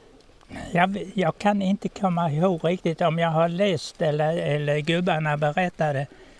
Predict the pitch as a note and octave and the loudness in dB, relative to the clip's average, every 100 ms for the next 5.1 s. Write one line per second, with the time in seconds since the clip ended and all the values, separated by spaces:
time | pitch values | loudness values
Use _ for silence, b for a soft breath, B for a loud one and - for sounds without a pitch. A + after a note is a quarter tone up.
0 | B B B - G3 E3+ E3+ G3 - - | B B B -4 -2 -2 -2 -4 -10 -12
1 | - F3+ A3 A3+ E3+ C#3 D3+ G#3 G#3+ C#3 | -2 2 2 2 -2 -2 -2 0 0 -2
2 | D3+ b b b - - - - D3 D3 | -8 b b b -20 -20 -20 -6 -4 -2
3 | F3 E3+ G#3 F#3+ A3+ - G3 F#3+ - A3 | -4 -4 -2 -2 -2 -2 0 0 2 0
4 | - - D3 C#3 C3 D3 C3 B2+ C3+ C3 | 0 -2 -2 -2 -6 -6 -6 -6 -6 -6